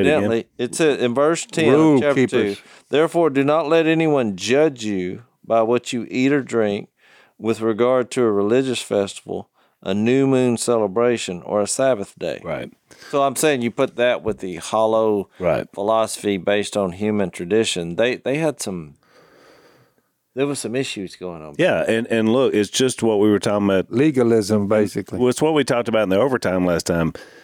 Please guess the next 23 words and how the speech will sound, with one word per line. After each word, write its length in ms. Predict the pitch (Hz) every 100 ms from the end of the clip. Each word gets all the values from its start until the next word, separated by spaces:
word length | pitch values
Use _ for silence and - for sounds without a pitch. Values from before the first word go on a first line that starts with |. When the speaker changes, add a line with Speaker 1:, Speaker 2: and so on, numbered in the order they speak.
| _ _
Speaker 1:
So 280 | - - 101
people 340 | - 131 120
try 240 | 101 110 101
to 100 | 82
hold 380 | 110 117 113
on 220 | 110 117 107
to 100 | 87
certain 440 | - 107 92 85
things 640 | - 131 107 87 90 90 -
and 160 | 92
then 180 | 98 95
make 320 | 101 104 - _ _ _
them 340 | 95 92 104 92
apply 360 | 80 101 95
to 40 | 85
everybody. 460 | 113 104 73 67 71
And 80 |
he's 200 | 76 113
saying, 240 | - 95 85
"Don't, 220 | 95 82
don't 180 | 92 76
do 160 | 90
that." 240 | 80 50